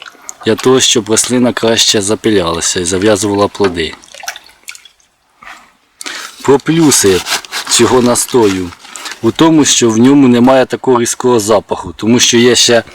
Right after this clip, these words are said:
спосіб, коли береться трава, накидається також в посудину, і вона повинна бродити. При бродінні дуже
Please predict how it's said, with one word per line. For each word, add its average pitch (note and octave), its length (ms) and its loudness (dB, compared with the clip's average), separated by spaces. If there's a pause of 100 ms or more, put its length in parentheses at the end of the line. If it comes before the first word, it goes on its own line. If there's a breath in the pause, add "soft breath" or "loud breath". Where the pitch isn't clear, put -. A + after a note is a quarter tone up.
(720 loud breath)
спосіб, - 580 0
коли B2 260 2
береться A#2 440 0
трава, B2 400 2
накидається A#2 840 -2 (1080)
також A2+ 340 0
в - 40 -4
посудину, A2+ 800 0 (600 loud breath)
і G#2+ 80 -4
вона C3 260 4
повинна C3 480 2
бродити. G#2+ 600 -2
При G#2+ 180 -2
бродінні B2 500 2
дуже A2+ 480 2